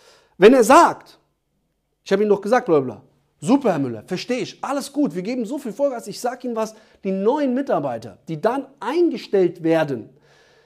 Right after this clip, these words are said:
wir brauchen dann auch eine Talentliste. Warum? Auf diese Talentliste kommen die Bewerber, weil sie dann halt zum ausgefüllt sind, falls welche wieder wegbrechen, die wir dann nachbesetzen können. Da empfehle ich auf jeden Fall,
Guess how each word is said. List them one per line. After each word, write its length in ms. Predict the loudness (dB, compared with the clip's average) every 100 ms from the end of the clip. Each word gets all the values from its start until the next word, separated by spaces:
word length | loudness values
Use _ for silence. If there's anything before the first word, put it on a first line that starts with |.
| _ _
wir 80 | -4
brauchen 320 | 4 6 6
dann 120 | 4 0
auch 80 |
eine 140 | -2 -6
Talentliste. 760 | 0 4 4 2 -6 -6 -20 -20 _
Warum? 500 | 0 4 6 4 2 -16 _ _
Auf 120 | -12
diese 160 | -10 -4
Talentliste 680 | -2 0 0 0 -4 -6 -8
kommen 240 | -4 -2
die 120 | -2
Bewerber, 500 | -2 0 0 0 -2
weil 200 | 0 -2
sie 120 | -2 -4
dann 180 | -4
halt 220 | -4 -6 -6
zum 180 | -8
ausgefüllt 500 | -4 -4 -4 -6 -6
sind, 180 | -4 -8 -10 _ _ _ _
falls 320 | -2 0 2
welche 240 | 2 0 0
wieder 140 | 0
wegbrechen, 460 | 0 -2 -8 -8 -8
die 100 | -4
wir 80 | -2
dann 140 | 0
nachbesetzen 760 | 0 -2 -4 -2 -2 -2 -10
können. 240 | -8 -10 -12 _ _ _ _
Da 260 | 2 4
empfehle 400 | 0 -2 -4 -4
ich 100 | -4
auf 140 | -4 -4
jeden 140 | -6
Fall, 300 | 0 0 0